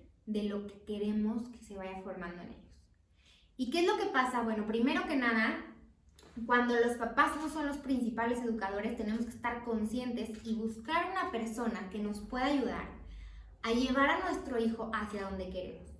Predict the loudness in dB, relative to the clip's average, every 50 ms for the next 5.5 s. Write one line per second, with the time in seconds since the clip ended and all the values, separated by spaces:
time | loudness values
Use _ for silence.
0 | -18 -20 -20 -18 -18 -20 -20 -20 -20 -20 -20 -20 -20 -20 -20 -20 -20 -20 -20 -20
1 | -20 -18 -20 -20 -20 -16 -12 -8 -4 -2 0 2 4 4 2 2 -2 -2 2 2
2 | 2 4 6 6 6 6 4 4 0 0 0 2 2 2 2 2 2 2 2 2
3 | 2 2 0 0 0 -2 -4 -4 -4 -4 0 2 6 6 8 6 6 4 2 0
4 | 0 2 4 4 4 4 4 4 4 6 4 4 4 2 2 4 4 4 4 2
5 | 0 -2 -2 -4 -2 -4 -6 -8 -12